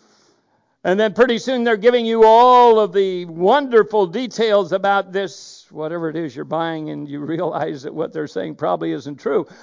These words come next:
And they begin to tell you, "You seem like such a wise buyer. You have it together." And they begin to flatter you because they know flattery may get you everything.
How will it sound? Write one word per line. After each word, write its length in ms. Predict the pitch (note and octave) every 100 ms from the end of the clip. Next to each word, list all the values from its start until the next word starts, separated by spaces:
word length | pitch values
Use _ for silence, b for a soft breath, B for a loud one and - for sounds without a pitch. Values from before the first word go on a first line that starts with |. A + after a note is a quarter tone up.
| B -
And 180 | B3
they 100 | C#4
begin 280 | C4 B3 C4
to 80 | A3
tell 200 | G#3 A#3
you, 120 | F#3+ -
"You 240 | G3+ B3+
seem 400 | B3 - A#3+ A#3
like 320 | G3 G#3+ -
such 300 | - G#3+ -
a 80 | F3
wise 840 | D3+ D3 E3 A#3 G#3 F3+ D#3 D3+
buyer. 640 | D3+ C#3+ C#3 B2 - - _ b b b b b b b
You 180 | - C#4
have 200 | C4 C4+
it 60 | B3
together." 280 | A#3+ C4 C4
And 160 | A3+
they 120 | A#3+ B3+
begin 280 | B3+ C#4+
to 100 | C#4+
flatter 480 | - A#3+ D4+ E4+ C#4+
you 220 | G3+ G3
because 340 | A3+ A#3 A#3+ F#3+
they 160 | C#4
know 280 | C#4 B3 A#3
flattery 680 | A#3 G3+ A3 C4 B3+ C4 C4
may 240 | B3 B3
get 400 | A#3+ A#3 A#3+ -
you 460 | C4 B3 C4 B3+ B3+ _ _ _ _ _ _ _ _ _ _ _ _ -
everything. 840 | C#4+ E4 D#4 D#4 G3 D#3+ C3 -